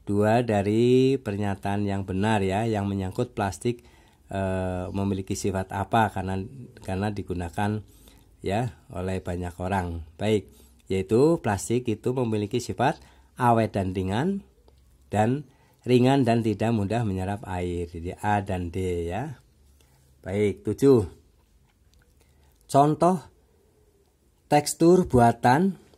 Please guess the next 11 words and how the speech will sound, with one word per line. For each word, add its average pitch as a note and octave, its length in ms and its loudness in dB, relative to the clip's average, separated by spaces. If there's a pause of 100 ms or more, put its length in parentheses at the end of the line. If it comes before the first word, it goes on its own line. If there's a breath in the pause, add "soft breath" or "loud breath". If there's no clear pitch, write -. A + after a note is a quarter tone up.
(140)
yang B2+ 320 4
diciptakan A#2+ 1120 2
untuk G#2+ 480 -2
menambah G2 720 -2
nilai C3 560 2
keindahan G#2+ 720 -2
suatu F#2+ 320 -8
benda G#2+ 400 -4
adalah, A#2 800 -2 (800)
nah F2+ 160 -8
ini, E2+ 480 -8